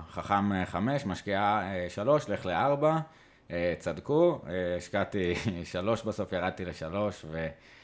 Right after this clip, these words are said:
אה, ובאמת גם באוניברסיטה היה לי פחד, אה, מחדווה, ובאמת קשיים בזה. מדהים, יש בו המון קסם ויופי, אה,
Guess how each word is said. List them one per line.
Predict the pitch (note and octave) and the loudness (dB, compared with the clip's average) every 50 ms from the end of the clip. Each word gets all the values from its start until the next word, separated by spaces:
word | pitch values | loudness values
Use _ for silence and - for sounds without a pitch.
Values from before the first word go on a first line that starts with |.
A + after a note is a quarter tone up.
| - - - - - - | -20 -20 -20 -20 -14 -6
אה, | - E2 E2+ E2 E2 E2 E2 E2 E2+ E2 D2+ D2+ | -2 0 0 2 2 2 2 0 0 -2 -2 -2
ובאמת | E2+ D#2+ F#2+ G2+ G#2+ G2 | 0 0 2 2 2 0
גם | A2 A#2 G#2+ F#2+ | 0 0 0 2
באוניברסיטה | F#2 F2 F2+ F2 E2 G#2 G#2+ F#2 - - G2+ F#2+ F2+ F2+ F2 E2+ D#2+ E2 F#2 - | 2 0 0 0 0 0 0 0 0 -2 -2 0 0 0 -2 -2 -4 -8 -8 -6
היה | D2 F2 | -4 -4
לי | F#2 F#2 | -4 -4
פחד, | - - G2+ G2+ - D#2+ G#2 G#2 G#2 G#2 G2 F2 F2 | -2 -2 -2 -2 -2 0 0 2 2 2 0 0 -2
אה, | F2+ E2+ E2 E2 E2 D#2+ D#2 D#2 D2+ D2 | -2 -2 -2 -2 -2 -2 -2 -2 -4 -4
מחדווה, | D2 D2 D2 - - B2 C3+ C3+ B2+ A#2 A#2+ A#2+ A2+ G#2+ F#2+ F2+ E2+ D#2 | -4 -6 -6 -4 0 2 2 2 2 0 2 2 4 4 4 2 2 0
ובאמת | D#2 D#2 E2+ F2 F#2 - - | -2 -4 -4 -4 -4 -6 -8
קשיים | - - - F2 F2+ F2+ F2+ F2+ | -8 -6 -2 0 0 0 0 0
בזה. | D#2 D#2 D#2+ D#2+ G2+ C3 C#3+ C#3+ - - - - - _ - | 0 0 0 0 2 2 2 2 0 -4 -14 -20 -14 _ -2
מדהים, | F#2+ F#2+ F#2 A2+ D3 C3 G#2 F#2+ A2 | -2 0 0 2 2 2 2 2 0
יש | A2+ - | -2 -2
בו | G#2+ A#2+ A#2 A2 G2+ | 0 2 4 4 4
המון | G2 G#2 A2+ B2 A#2+ A#2 | 4 4 4 2 2 2
קסם | - A#2+ A#2 - - B2 A#2+ A#2 G#2 E2 | 0 -2 -2 0 0 0 2 2 2 0
ויופי, | D#2+ E2 F2 G2 A#2 B2 A#2+ - C#3 D3+ D#3+ D#3+ D#3 - - - - - - - - - - - | 0 0 2 2 2 2 0 0 0 0 0 0 -2 -6 -12 -20 -20 -20 -20 -20 -20 -20 -14 -8
אה, | - | -6